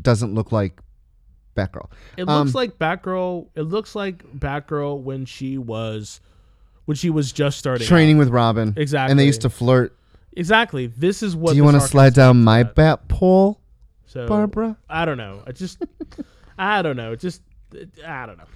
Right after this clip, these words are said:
Speaker 1: That, okay, I do wanna say that this book served no purpose, unlike last week's, or was it, yeah, I think it was last week's or two weeks ago, Detective Comics, that introduced and will be going into the We Are Robins.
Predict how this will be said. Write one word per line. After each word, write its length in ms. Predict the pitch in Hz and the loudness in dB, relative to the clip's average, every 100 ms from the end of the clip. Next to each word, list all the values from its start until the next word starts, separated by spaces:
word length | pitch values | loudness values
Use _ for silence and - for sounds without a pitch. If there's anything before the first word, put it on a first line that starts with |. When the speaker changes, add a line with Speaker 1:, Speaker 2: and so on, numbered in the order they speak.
| 127 | -2
Speaker 1:
That, 320 | 143 196 185 - | 4 6 4 0
okay, 240 | 139 135 | 2 4
I 20 | |
do 100 | 151 | 6
wanna 180 | 196 185 | 4 4
say 340 | - 127 113 101 _ - - | 2 2 2 0 _ -20 -10
that 300 | 113 139 135 - | 2 4 4 0
this 320 | 113 180 151 | 4 4 4
book 480 | 127 160 - - - _ _ _ _ - - | 6 6 6 -6 -20 _ _ _ _ -20 -14
served 580 | - - 170 180 165 131 | -10 2 4 4 2 0
no 180 | 143 135 | 2 2
purpose, 760 | - 143 - 196 208 - - _ _ _ - _ _ - | 2 2 2 0 -2 -8 -16 _ _ _ -20 _ _ 0
unlike 800 | 135 160 170 147 143 135 - - - _ - _ - - - | 2 4 4 4 4 0 -6 -16 -18 _ -20 _ -20 -20 -8
last 500 | 107 127 135 131 - | 0 2 2 0 -2
week's, 400 | 131 120 - - | -2 -2 -6 -10
or 100 | 113 | -4
was 120 | 110 | -4
it, 80 | 95 | -4
yeah, 260 | 120 143 156 | -2 0 0
I 40 | |
think 140 | 139 156 | 0 -2
it 20 | |
was 140 | 131 | -2
last 240 | 127 139 - | 0 -2 -4
week's 160 | 123 | -6
or 40 | 113 | -6
two 100 | 135 | -2
weeks 200 | 135 - | -2 -2
ago, 160 | 117 110 | -2 -2
Detective 480 | 107 135 123 113 - | 0 -2 -2 -4 -2
Comics, 540 | 185 185 123 - - - _ _ | 0 2 0 -2 -14 -20 _ _
that 140 | 139 123 | 0 4
introduced 800 | 135 - 147 123 117 120 - - - _ _ - - | 2 2 0 2 2 0 -4 -16 -20 _ _ -14 0
and 220 | 131 127 | 2 4
will 80 | 127 | 4
be 100 | 127 | 2
going 300 | 123 120 117 | 2 2 0
into 220 | 110 - 120 | -2 -2 -2
the 100 | 117 | 0
We 160 | 95 | 0
Are 120 | 92 104 | 0 2
Robins. 640 | 165 175 92 60 - | 4 4 0 -4 -12